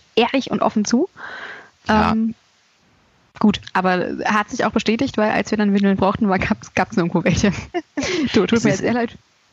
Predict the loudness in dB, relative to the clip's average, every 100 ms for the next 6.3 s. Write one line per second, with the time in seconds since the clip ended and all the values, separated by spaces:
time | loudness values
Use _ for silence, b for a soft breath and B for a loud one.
0 | _ 0 2 0 0 -2 -2 -4 -2 -2
1 | 0 0 0 0 -2 -2 -4 -2 0 0
2 | 0 0 2 2 2 2 0 -2 B B
3 | B B B B 0 0 2 2 2 2
4 | 2 0 0 2 0 0 0 0 0 0
5 | 2 2 2 0 -2 -2 0 0 -2 -2
6 | -2 -2